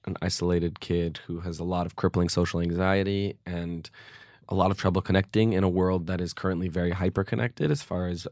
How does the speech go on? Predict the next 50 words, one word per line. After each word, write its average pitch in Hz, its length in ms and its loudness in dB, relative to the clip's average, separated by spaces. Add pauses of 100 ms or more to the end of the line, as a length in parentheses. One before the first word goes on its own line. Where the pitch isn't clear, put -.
being 87 260 -2
online 101 540 4
and 87 120 -2
being 87 180 -6
able 87 140 -6
to 85 120 -10
share 90 260 -4
your 87 140 -4
thoughts 90 340 -4
and 85 100 -4
judge 90 300 -4
each 87 160 -6
other's 85 240 -2
thoughts - 480 -2
instantaneously, 95 880 0 (420)
which - 120 -6
I 95 60 -2
think 90 200 -4
just - 200 -8
kind 92 120 -6
of 85 160 -8 (120)
pulls - 260 -2
him 90 60 0
further 90 260 0
and 85 100 -2
further 87 200 0
into 85 160 -2
himself. 92 560 0 (680)
And 95 480 2 (140)
I'm 95 340 0
not 95 240 0
gonna 92 140 -2
give 92 120 2
away 92 160 2
any 90 120 0
of 85 80 -4
the 87 60 -8
plot, 92 300 -2
but 92 120 -6
it's - 340 -10
essentially 92 680 0 (760)
just 143 220 -2
sort 143 140 2
of 117 80 2
a 110 100 4
really 104 320 6
raw 95 460 6
and 92 300 0
real 92 220 4
depiction 90 680 -2